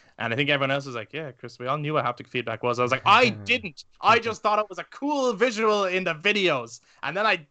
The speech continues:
Speaker 1: blew into my controller, and I fucking, <laughs> and it blew my mind back." Um,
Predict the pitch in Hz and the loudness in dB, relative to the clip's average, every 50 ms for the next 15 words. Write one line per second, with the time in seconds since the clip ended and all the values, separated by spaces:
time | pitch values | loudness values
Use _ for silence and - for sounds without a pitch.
0 | _ _ _ - 233 294 339 330 311 294 269 208 240 262 262 233 220 - 220 214 | _ _ _ -4 -4 -2 0 0 0 -2 0 0 0 2 2 0 -2 -4 -8 -8
1 | 175 - - 240 240 214 208 190 156 143 147 - 196 208 196 175 160 - _ _ | -6 0 2 2 2 4 2 2 0 0 -2 0 2 2 2 0 -2 -6 _ _
2 | - - - 165 147 _ _ - 247 220 - 214 214 196 185 175 151 - 170 - | -20 -20 -20 -20 -20 _ _ -2 0 2 2 2 2 2 -2 -8 -10 -12 -12 -12
3 | 906 906 - - 960 988 1047 1077 1077 1077 960 932 960 932 220 208 - _ - 185 | -10 -12 -12 -14 -16 -16 -16 -16 -16 -16 -16 -18 -6 -4 -4 -4 -4 _ -12 -12
4 | 190 160 - - 156 156 147 143 151 160 165 170 160 151 147 151 151 147 139 143 | -12 -6 -4 -2 -2 -2 -2 -2 -2 -2 0 0 2 2 4 4 4 2 2 2
5 | 147 143 135 123 117 - 131 135 127 - - _ _ _ _ - - - - - | 2 0 -2 -4 -4 0 0 0 0 -2 -10 _ _ _ _ -20 -20 -20 -20 -20
6 | - _ _ _ - 117 117 117 117 113 113 113 110 | -20 _ _ _ -8 -6 -4 -2 -2 -4 -4 -6 -8